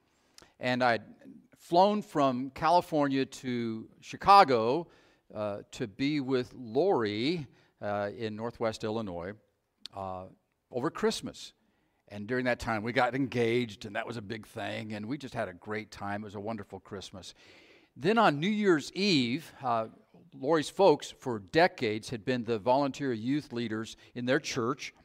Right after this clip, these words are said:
and just invested in that. Uh, that so much work went into that. But they had an all-night activity, and, and I think I spoke, and then we did games, and we did all kinds of stuff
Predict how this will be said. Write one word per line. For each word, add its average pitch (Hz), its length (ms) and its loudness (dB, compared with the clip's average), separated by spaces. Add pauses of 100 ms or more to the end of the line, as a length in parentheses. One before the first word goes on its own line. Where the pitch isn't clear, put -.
(400)
and 110 160 -8
just 123 180 -8
invested 131 600 2
in 131 100 0
that. 123 380 4
Uh, 113 180 -4
that 120 160 -10
so 139 220 -4
much 135 260 -2
work 120 240 -4
went 113 160 -6
into 113 200 -4
that. 107 280 -2 (300)
But 135 80 -6
they 170 100 4
had 165 140 6
an 139 80 4
all-night 175 480 12
activity, 139 720 6
and, 117 260 0
and 107 160 -6
I 123 160 0
think 127 220 -8
I 123 80 2
spoke, 123 560 -2
and 117 100 -4
then 117 120 -6
we 127 100 -4
did 117 200 -4
games, 120 460 -4
and 113 80 -8
we 113 100 -6
did 120 120 -2
all 113 140 0
kinds 117 280 -6
of 104 80 -10
stuff - 320 -6